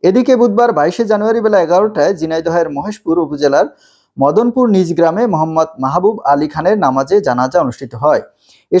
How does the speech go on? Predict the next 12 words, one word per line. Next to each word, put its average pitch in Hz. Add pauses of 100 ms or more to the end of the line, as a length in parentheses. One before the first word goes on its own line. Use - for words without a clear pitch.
সময় 240
সেখান 196
থেকে 240
শিল্পী 180
মনির 160
খানের 190 (140)
iPhone 214
এবং 151 (100)
তার 135 (100)
ছেলের 175
মোবাইল 165 (100)
ফোন 160